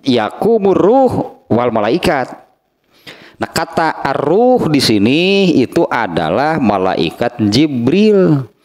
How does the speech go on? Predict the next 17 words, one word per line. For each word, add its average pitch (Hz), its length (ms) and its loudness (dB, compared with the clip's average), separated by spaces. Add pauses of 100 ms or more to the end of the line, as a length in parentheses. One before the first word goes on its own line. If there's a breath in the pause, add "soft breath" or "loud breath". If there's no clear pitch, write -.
(380 soft breath)
Ternyata, 180 880 0
nah, 104 320 -2
padahal 107 560 -2
malaikat 135 480 -2
Jibril 107 400 0
itu 156 240 2
boleh 139 320 -2
disebut 139 320 0 (960)
dalam 120 480 0
tanda 117 240 -2
kutip 185 560 -2 (240)
malaikat 143 800 0
kepercayaan 208 720 0
Allah, 214 640 0 (560 soft breath)
tangan 185 480 0
kanan 202 400 -2
Allah. 233 720 0